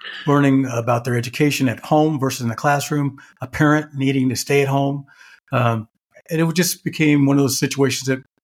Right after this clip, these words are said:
uh, created a lot of burnout. The economy was crazy, threats of a recession, housing market volatility. Um, and when you talk about satisfaction in the workplace, there was a lot of confusion about what was going on.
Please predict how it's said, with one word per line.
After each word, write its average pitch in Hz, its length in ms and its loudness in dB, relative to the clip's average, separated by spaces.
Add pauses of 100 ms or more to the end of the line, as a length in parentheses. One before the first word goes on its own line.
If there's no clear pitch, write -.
(300)
uh, 135 180 -6 (160)
created 165 180 2
a 156 40 4
lot 156 140 2
of 123 60 -6
burnout. 120 380 0 (400)
The 127 80 -4
economy 156 440 2
was 127 240 -2
crazy, 160 520 0
threats 139 280 0
of 127 80 0
a 117 40 -4
recession, 127 800 -2 (300)
housing 139 320 0
market 131 240 -2
volatility. 123 960 -4 (480)
Um, 120 400 0 (260)
and 151 220 2
when 147 80 4
you 135 60 -4
talk 208 100 2
about 156 180 0
satisfaction 151 640 -2
in 131 80 2
the 123 60 0
workplace, 131 560 -2
there 196 80 -2
was 196 60 -6
a - 40 0
lot 226 120 2
of 214 80 -6
confusion 180 380 0
about 123 180 0
what 131 100 -4
was 135 140 -6
going 131 200 2
on. 123 320 0